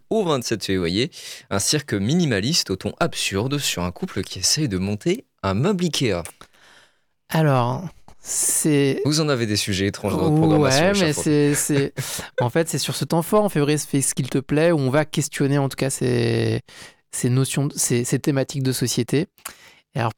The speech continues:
Speaker 2: petite précision, ce n'est pas un couple qui monte un meuble Ikea, mais c'est les relations, euh, de deux personnes qui vont monter un meuble Ikea.
Speaker 1: Ah.
Speaker 2: Pour tout vous dire, euh, on part de ce principe, hein, qui ne s'est pas, euh, euh,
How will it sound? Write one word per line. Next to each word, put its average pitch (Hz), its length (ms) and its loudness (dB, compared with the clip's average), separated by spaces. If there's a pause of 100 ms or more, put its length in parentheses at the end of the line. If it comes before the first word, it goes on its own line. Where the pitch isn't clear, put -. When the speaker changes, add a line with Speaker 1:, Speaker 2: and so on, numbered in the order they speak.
Speaker 2:
petite 175 280 0
précision, 170 300 0
ce - 160 -4
n'est 131 60 2
pas - 180 -2
un 156 160 2
couple - 360 -4
qui - 160 -4
monte 160 300 0
un 139 80 0
meuble 147 200 2
Ikea, 135 540 0
mais 170 80 2
c'est - 140 -2
les 131 80 2
relations, 185 760 2 (540)
euh, 110 480 2
de 117 120 0
deux 151 140 0
personnes 180 360 -2
qui - 120 -6
vont 131 60 0
monter 156 520 2
un 139 120 0
meuble 143 140 2
Ikea. 123 320 0 (260)
Speaker 1:
Ah. 127 240 2 (140)
Speaker 2:
Pour - 180 -2
tout 233 140 -2
vous 151 120 4
dire, 160 540 2
euh, 123 580 2 (500)
on 131 100 0
part 185 180 2
de 160 80 0
ce - 140 -4
principe, 165 560 0
hein, 156 340 2
qui - 220 -2
ne 160 100 2
s'est 127 180 -2
pas, 151 380 2
euh, 113 520 0 (880)
euh, 123 160 -4